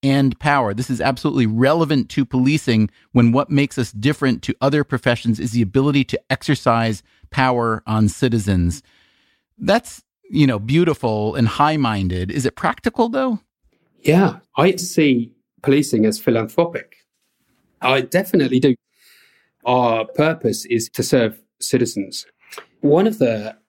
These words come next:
Speaker 2: really important things for police officers to realize is,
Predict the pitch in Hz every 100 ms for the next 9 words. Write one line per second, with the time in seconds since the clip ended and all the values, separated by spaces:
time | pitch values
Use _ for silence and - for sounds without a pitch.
0 | _ _ - 175 139 131 131 131 131 131
1 | 131 117 - _ 131 131 120 - 113 104
2 | - 117 101 110 127 123 104 98 - -
3 | - - - 120 107 - -